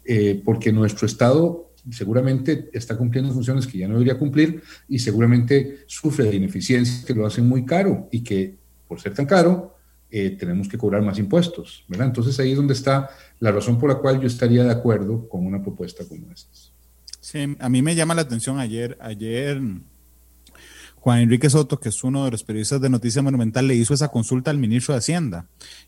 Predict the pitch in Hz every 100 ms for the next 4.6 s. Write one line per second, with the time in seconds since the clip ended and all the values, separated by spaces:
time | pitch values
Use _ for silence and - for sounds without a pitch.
0 | - 120 120 143 156 160 151 143 170 98
1 | 98 107 139 127 123 127 120 117 120 120
2 | 117 110 107 95 95 98 98 98 95 120
3 | - 117 110 95 95 113 113 113 117 120
4 | 117 110 110 120 139